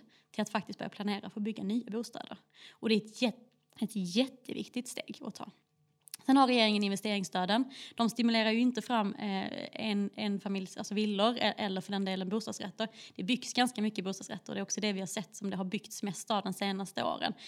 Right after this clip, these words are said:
Det vi har sett som det har byggts för lite av är ju hyresrätter, framförallt hyresrätter med lägre hyror. Och då har regeringen, eh, gått fram med ett investeringsstöd, eh, för att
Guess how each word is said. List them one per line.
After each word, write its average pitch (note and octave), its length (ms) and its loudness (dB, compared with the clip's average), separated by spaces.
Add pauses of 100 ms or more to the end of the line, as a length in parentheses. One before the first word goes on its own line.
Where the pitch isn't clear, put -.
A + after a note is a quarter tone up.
(140)
Det G#3+ 100 -2
vi G3+ 60 0
har G#3+ 60 4
sett G#3 160 -6
som - 60 -16
det G#3 60 -2
har F#3 40 -6
byggts G#3 180 -6
för A3+ 80 -4
lite B3 340 -4
av G3 160 0
är F#3+ 40 -2
ju F#3 80 -4
hyresrätter, G#3+ 760 -4
framförallt G3+ 360 -6
hyresrätter G3+ 380 -4
med F#3 100 -4
lägre G3 320 -8
hyror. - 280 -10 (120)
Och A#3 100 -4
då B3 60 4
har C4+ 120 8
regeringen, F#3+ 560 2 (540)
eh, F#3+ 320 -2
gått G3+ 120 -2
fram F#3 240 0
med G3+ 200 -2
ett F#3 80 -4
investeringsstöd, A#3+ 720 0 (240)
eh, G#3+ 460 -2
för - 140 -6
att A3 300 -6